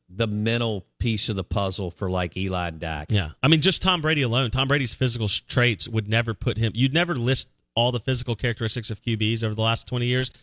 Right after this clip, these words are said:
Speaker 2: and put Tom Brady at the top
Speaker 1: Or Peyton.
Speaker 2: for championships, and yet there they sit.
Speaker 1: Yeah.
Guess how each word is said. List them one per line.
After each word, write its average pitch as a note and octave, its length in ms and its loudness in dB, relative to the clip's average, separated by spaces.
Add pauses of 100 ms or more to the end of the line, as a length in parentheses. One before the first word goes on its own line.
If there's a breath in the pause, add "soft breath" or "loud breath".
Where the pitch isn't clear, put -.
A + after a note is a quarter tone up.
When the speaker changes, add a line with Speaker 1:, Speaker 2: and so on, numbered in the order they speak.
(120 soft breath)
Speaker 2:
and A2 120 2
put C3 160 2
Tom B2 200 2
Brady A2+ 220 2
at G2 60 -4
the - 80 -8
top G#2+ 400 -2
Speaker 1:
Or C3+ 100 4
Peyton. A2 380 0 (300)
Speaker 2:
for C3 100 6
championships, G2 680 0
and A2+ 140 0
yet G#2+ 220 2
there A2 160 0
they G2 120 0
sit. G2 380 -2
Speaker 1:
Yeah. E2 260 -2